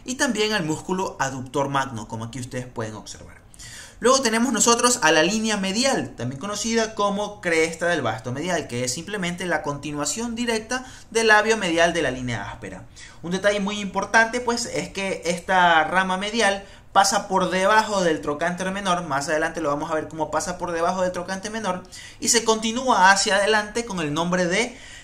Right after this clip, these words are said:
línea intertrocanteria. Esta cresta del vasto medial obviamente va a prestar inserción al músculo vasto medial. Y finalmente, pues, tenemos a la rama, eh, intermedia. Esta rama intermedia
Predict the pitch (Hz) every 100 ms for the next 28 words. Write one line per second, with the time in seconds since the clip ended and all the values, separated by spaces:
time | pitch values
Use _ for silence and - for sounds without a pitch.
0 | - 147 170 220 220 226 233 240 - -
1 | 202 196 185 196 - 165 135 123 107 117
2 | 101 85 - - - - - - 151 -
3 | 180 196 208 185 139 117 131 139 190 208
4 | 190 180 - 127 139 131 143 160 117 110
5 | 139 123 147 208 190 185 185 196 - 240
6 | 165 - 202 185 110 - 98 85 73 -
7 | - - - - - 233 269 240 233 247
8 | 220 196 170 185 196 - 160 143 147 165
9 | 175 175 170 165 - 131 123 143 147 139
10 | 147 185 151 90 - - - - - 175
11 | 226 226 226 226 226 247 196 214 247 -